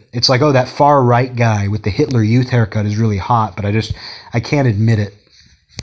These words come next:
But I do think, like, women in particular, it's about more than just the physicality. Yeah, women are attracted to attractive guys,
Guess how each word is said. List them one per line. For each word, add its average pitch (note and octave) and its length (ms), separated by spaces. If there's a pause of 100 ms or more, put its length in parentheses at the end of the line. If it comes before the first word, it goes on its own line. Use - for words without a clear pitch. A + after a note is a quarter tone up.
(880)
But F3 120
I F#3 40
do A3 140
think, A3 160
like, B2+ 140
women D#3+ 280
in C#3 100
particular, C3 600 (800)
it's D#3+ 160
about F#3 360
more D3+ 340
than C#3+ 200
just B2+ 220
the A#2+ 80
physicality. A#2 960 (440)
Yeah, F#3 180
women E3+ 280
are E3 100
attracted C3+ 540
to B2+ 100
attractive A#2+ 520
guys, A#2 560